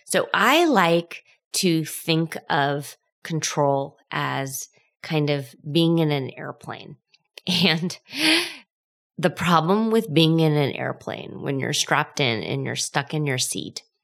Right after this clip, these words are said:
is you are actually out of control of flying it. There is nothing you can do.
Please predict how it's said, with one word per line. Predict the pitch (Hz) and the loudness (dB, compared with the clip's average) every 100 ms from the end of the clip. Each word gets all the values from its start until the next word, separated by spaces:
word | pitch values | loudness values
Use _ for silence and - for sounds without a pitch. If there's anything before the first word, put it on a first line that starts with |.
| - | -6
is | 139 127 131 160 - _ _ | -2 0 -2 -8 -16 _ _
you | - 160 | 0 4
are | 190 220 - | 4 4 0
actually | 135 156 - 147 143 - - | -2 -2 -2 -2 -6 -8 -2
out | 135 139 - - - _ _ _ - | 0 0 -2 -10 -14 _ _ _ -6
of | 143 139 | -4 -4
control | - 147 - - 127 165 262 _ _ _ _ _ - | -6 -6 -4 -2 0 -2 -6 _ _ _ _ _ -4
of | 156 | -4
flying | - 147 123 135 127 | -4 -8 -4 -4 -4
it. | 110 - _ _ | -8 -14 _ _
There | 156 165 | 0 2
is | 156 143 | 2 2
nothing | 151 151 151 160 | 2 2 0 0
you | 156 147 | 2 0
can | 147 | -4
do. | 135 113 | -8 -10